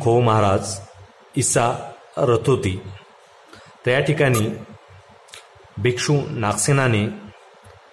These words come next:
राजा मिलिंदला त्या ठिकाणी प्रश्न विचारलेला आहे. त्यामध्ये भिक्षू नागसेन राजा मिलिंदला म्हणतात की, "खरोखरच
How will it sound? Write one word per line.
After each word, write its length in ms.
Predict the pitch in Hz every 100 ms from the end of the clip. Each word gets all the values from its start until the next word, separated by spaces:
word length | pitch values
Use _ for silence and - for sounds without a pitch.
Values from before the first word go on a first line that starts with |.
| - - - -
राजा 460 | 117 120 127 123 135 -
मिलिंदला 560 | 110 123 127 113 95 - - - - - - - -
त्या 100 | 113
ठिकाणी 440 | 113 147 120 104 104
प्रश्न 540 | 101 - 123 - 127 131
विचारलेला 460 | 110 98 107 104 101
आहे. 180 | 92 90 98 101 - - - - - - -
त्यामध्ये 480 | 131 139 110 104
भिक्षू 580 | 95 - 107 110 - - 135
नागसेन 600 | - 107 107 - 117 95 - 98 - - - - - -
राजा 400 | 113 120 123 127 -
मिलिंदला 520 | 110 113 120 127 110 117
म्हणतात 420 | 113 107 98 92 - - - - - -
की, 220 | - 131 135 139 101 - - - - - - - - - -
"खरोखरच 720 | 117 139 143 117 117 - -